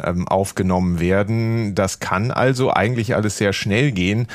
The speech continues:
Aber es ist eine ganz entscheidende Frage, wie schnell dieses Geld dann ausgegeben werden soll. Will man das, äh, sofort tun oder lieber über zehn Jahre etwa strecken,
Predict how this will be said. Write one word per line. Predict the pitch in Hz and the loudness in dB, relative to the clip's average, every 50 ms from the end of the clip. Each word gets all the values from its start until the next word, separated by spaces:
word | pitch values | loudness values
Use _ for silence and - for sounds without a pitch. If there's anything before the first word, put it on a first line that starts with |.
| - - - - - - - - - | -12 -14 -14 -16 -18 -20 -20 -20 -8
Aber | - 98 107 101 113 107 113 113 | -4 -2 0 2 4 4 4 2
es | 110 - 101 98 | 2 0 -2 -4
ist | 95 110 - 123 | -4 -4 -2 0
eine | 110 | 0
ganz | 104 107 110 - | 0 0 0 0
entscheidende | 123 104 98 - 117 107 113 110 113 110 101 | -2 -2 -2 0 0 0 0 2 0 0 -2
Frage, | - - - 98 92 95 110 123 117 120 117 117 117 - - | -2 -2 0 2 2 2 2 2 2 2 2 2 2 0 -2
wie | - 92 104 107 | -2 -4 -2 -2
schnell | - - - 113 113 117 | -2 -2 -2 -2 0 0
dieses | 110 113 107 104 104 - - | 0 0 -2 -2 -4 -2 0
Geld | 110 110 113 110 - | 0 0 2 2 0
dann | 110 107 107 107 107 - | 0 0 0 0 0 0
ausgegeben | - 120 156 165 - - 95 80 92 90 82 87 85 | 0 0 0 -2 -4 -6 -6 -4 -2 -2 0 0 0
werden | 90 90 90 90 87 | 0 0 0 0 -2
soll. | 82 80 87 90 85 80 85 82 85 | -2 -2 -2 0 0 0 0 0 0
Will | 107 110 | 0 0
man | 110 104 101 101 | 0 0 0 2
das, | 95 98 98 92 - - - | 2 2 0 0 -2 -6 -6
äh, | - - 98 98 | -4 -2 -2 -2
sofort | 95 92 101 - - - 127 123 127 135 - - - | -2 -2 -4 -4 -2 0 0 0 0 -2 -6 -6 -4
tun | - 131 127 131 135 139 135 135 131 | -4 -2 0 0 2 2 0 0 -2
oder | - - 104 98 104 101 98 | -2 -2 0 2 2 2 2
lieber | 95 95 110 110 104 107 104 104 - | 0 -2 -2 -2 0 2 2 2 2
über | - 104 90 104 98 87 | 0 -2 0 0 0 0
zehn | - - - 120 110 110 107 104 | -2 -4 -4 -2 -2 -2 0 2
Jahre | 98 98 95 95 101 98 98 - | 2 2 4 4 2 2 0 0
etwa | - 95 - - - 85 90 | -2 -2 -4 -2 -2 -2 -2
strecken, | - - - - - 90 107 120 - - 131 123 127 120 | -2 -4 -6 -4 -2 -2 -2 -2 -2 -2 -2 0 -2 -2